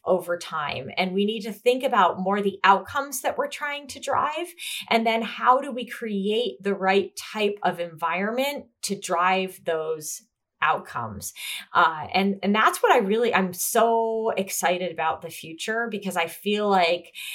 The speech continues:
we have so many of those insights, or are getting so many of those insights, that I feel like this work site of the future is going to be just amazing. Like, I can't wait to, I can't wait to get there, you know? Um, it, it's not gonna be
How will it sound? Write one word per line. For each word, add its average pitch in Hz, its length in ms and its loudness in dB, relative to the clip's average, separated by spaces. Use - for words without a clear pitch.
we 196 240 -4
have 226 440 2
so 202 320 0
many 185 340 0
of 180 140 -4
those 160 240 -4
insights, 175 560 -8
or 170 160 -2
are 160 260 -4
getting 185 380 -2
so 170 200 -8
many 160 240 -12
of 156 100 -10
those 156 260 -8
insights, 175 640 -4
that 156 280 -2
I 180 60 -8
feel 294 240 -2
like 415 240 2
this 185 220 -2
work 175 240 -4
site 190 260 0
of 156 100 -6
the 135 80 -8
future 160 480 -4
is 185 220 -4
going 180 320 -4
to 185 80 -12
be 165 160 -14
just 160 300 -10
amazing. 165 500 -6
Like, 156 180 -8
I 208 60 -8
can't 240 320 -2
wait 196 280 2
to, 196 100 -4
I - 180 -14
can't 240 140 -6
wait 196 140 0
to 170 100 -10
get 165 400 -8
there, - 340 -8
you 160 100 -12
know? 175 300 0
Um, 165 540 4
it, 202 260 4
it's 202 220 4
not 202 380 4
gonna 196 260 0
be 196 600 2